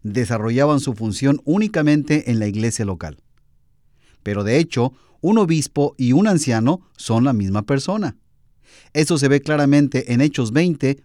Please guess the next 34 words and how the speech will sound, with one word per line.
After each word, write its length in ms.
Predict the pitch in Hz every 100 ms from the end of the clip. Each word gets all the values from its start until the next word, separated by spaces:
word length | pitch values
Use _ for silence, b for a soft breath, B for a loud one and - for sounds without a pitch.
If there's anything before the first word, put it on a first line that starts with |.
| -
versículos 560 | 107 139 135 131 123
diecisiete 680 | 110 98 95 139 151 151 147
y 120 | 117 113
veintiocho, 640 | 107 92 101 87 - - _ _ _ _ _ _ -
donde 200 | 107 104
vemos 280 | 123 143 135
que 160 | 120
Pablo 400 | 98 143 151 131
hizo 200 | 139 139
llamar 320 | 120 113 131
a 60 | 135
los 180 | 120 101
ancianos 460 | 98 92 123 127
de 80 | 110
la 100 | 98
iglesia 380 | 95 104 113 117
en 80 | 123
Éfeso, 400 | 156 113 87 - _ b b b -
para 220 | 127 127
que 120 | 131
se 140 | 123
reunieran 480 | 120 120 131 156 156
con 180 | 143 127
él 240 | 147 156 _ -
en 180 | 135 135
Mileto. 460 | 120 104 - 78 _ _ _ _ _ _ _ _ -
Él 140 | 196
les 100 | 233
dijo 260 | 180 170 156
que 80 | 131
miraran 400 | 123 143 160 160
por 180 | 131 131
ellos 240 | 151 127
mismos 480 | 151 185 131 98